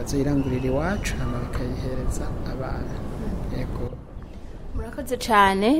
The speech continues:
Speaker 2: eh, dusubire hano kwa umu-, Mworosha, eh, n'Inganza Ferdinand. Mbega muravye, umwana akurikiniye hafi ibijanye n'aya mashirahamwe canke aya makoperative, mbega mubona ikijanye no gutunganya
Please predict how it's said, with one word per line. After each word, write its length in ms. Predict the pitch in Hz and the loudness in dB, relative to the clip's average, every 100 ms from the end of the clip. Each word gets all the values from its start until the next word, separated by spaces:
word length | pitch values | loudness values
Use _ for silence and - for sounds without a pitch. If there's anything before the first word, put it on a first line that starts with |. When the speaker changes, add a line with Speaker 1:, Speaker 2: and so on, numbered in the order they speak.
| - | 6
Speaker 2:
eh, 460 | 202 196 190 185 185 | 8 10 10 8 6
dusubire 600 | 185 - 226 240 208 190 | 0 6 8 10 8 4
hano 300 | 208 214 190 | 4 4 2
kwa 880 | - 185 175 175 170 165 143 143 - | 0 4 6 6 4 4 2 0 0
umu-, 320 | 190 196 220 | 2 2 4
Mworosha, 640 | 196 220 240 185 - 220 403 - - - - - - | 6 8 10 8 6 4 2 0 -12 -12 -12 -12 -2
eh, 520 | 180 170 165 160 165 190 - - - - - | 2 2 2 0 -2 -4 -10 -14 -12 -12 -4
n'Inganza 640 | 180 208 202 190 190 180 | 4 6 8 6 6 4
Ferdinand. 680 | 165 185 165 165 170 165 214 | 2 2 2 2 4 4 4
Mbega 260 | 233 226 220 | 4 4 4
muravye, 920 | 208 208 180 180 - 170 165 165 - | 4 2 2 -2 -2 0 2 2 0
umwana 280 | - 196 196 | 0 2 2
akurikiniye 600 | 185 196 - 180 170 165 | 2 0 0 0 2 2
hafi 300 | 175 190 202 | 0 0 2
ibijanye 400 | 165 160 185 175 | 2 2 2 2
n'aya 300 | 170 175 185 | 2 2 2
mashirahamwe 760 | 170 160 - - 196 185 190 185 | 0 -2 -4 -4 0 2 2 2
canke 240 | 190 196 | 0 2
aya 80 | 180 | 2
makoperative, 1040 | 165 - 156 175 180 - 185 202 202 180 - - - - | 2 0 -2 -2 -2 -2 2 2 2 -2 -4 -10 -12 2
mbega 220 | 233 240 | 4 4
mubona 300 | 208 175 180 | 4 2 0
ikijanye 380 | 180 170 208 202 | -2 2 4 6
no 120 | 202 | 4
gutunganya 920 | 208 196 - 196 165 156 156 156 151 | 2 0 2 0 0 -2 -2 -2 -4